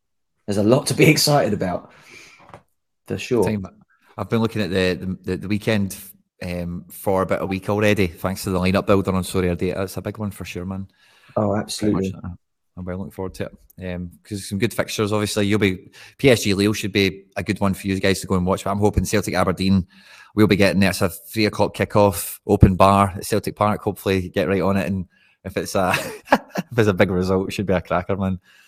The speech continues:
Speaker 1: I need to get up there for one of these open bar sessions. Instead of all this football, playing football in it,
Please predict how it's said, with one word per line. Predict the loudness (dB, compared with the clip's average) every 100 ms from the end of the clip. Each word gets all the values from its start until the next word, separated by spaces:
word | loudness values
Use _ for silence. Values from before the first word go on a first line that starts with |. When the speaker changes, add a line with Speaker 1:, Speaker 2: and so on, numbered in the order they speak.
| 6
Speaker 1:
I | 8
need | 8 6
to |
get | 4 4
up | 4
there | 0 -2
for | 2
one | 2
of |
these | 2 2
open | 0 0 0
bar | 4 4
sessions. | 4 -4 -4 -4
Instead | -2 2 4
of | 6
all | 6
this | 6 4
football, | 2 2
playing | -2 0 -2
football | 0 0 0
in | 0
it, | -2